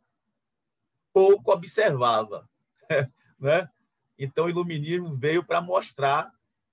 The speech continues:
esclarecer a população. Tá aí, ó. Isso o rei não vê, isso o rei não pratica, a igreja também não.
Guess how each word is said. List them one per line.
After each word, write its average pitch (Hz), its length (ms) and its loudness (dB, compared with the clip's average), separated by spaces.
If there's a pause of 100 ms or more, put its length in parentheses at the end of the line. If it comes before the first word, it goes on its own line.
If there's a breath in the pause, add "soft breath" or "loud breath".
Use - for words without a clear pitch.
(140)
esclarecer 156 880 0
a 123 40 -6
população. 139 640 -4
Tá - 160 -4
aí, 180 200 0
ó. 98 180 -2 (1120)
Isso 220 760 -4 (260)
o 190 200 -4
rei 175 320 4
não 196 200 -2
vê, 139 360 -2 (340)
isso 240 540 -6
o 151 120 -2
rei 156 240 0
não 190 160 -6
pratica, - 760 -8 (260)
a 202 160 2
igreja 185 600 4
também 185 380 -4
não. 143 340 -6